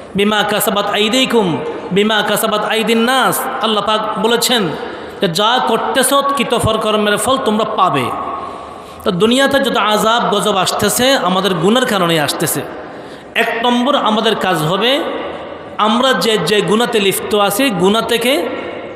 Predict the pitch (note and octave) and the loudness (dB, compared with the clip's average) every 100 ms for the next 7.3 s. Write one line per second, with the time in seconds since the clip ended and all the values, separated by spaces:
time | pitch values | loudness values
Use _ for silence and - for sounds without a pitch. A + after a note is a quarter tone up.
0 | - E3+ E3+ D3 C#3 C3 C3+ - - - | -4 0 0 0 -2 -2 -4 -6 -8 -12
1 | - - - - - - - A3+ D4 - | -14 -16 -18 -18 -18 -8 0 2 2 2
2 | C#4 B3 F3+ B3 C4+ A#3 F#3+ F#3+ F3+ E3+ | 2 2 4 4 4 4 2 2 2 2
3 | E3+ G#3 A#3 - B3+ B3 F#3+ G#3+ A3+ B3+ | 2 2 0 2 4 2 2 2 2 2
4 | C#4 E4 - - - - G3 B3 C4+ G#3 | 2 0 -4 -6 -8 -4 0 2 2 2
5 | B3 - B3 G#3+ A#3+ A#3 G#3+ C4 - G3 | 2 2 2 2 0 2 2 2 0 0
6 | F#3 D3+ D3 D3 - - - - - - | 2 2 0 -2 -4 -6 -10 -10 -12 -10
7 | - F#3+ G3 | -4 -2 0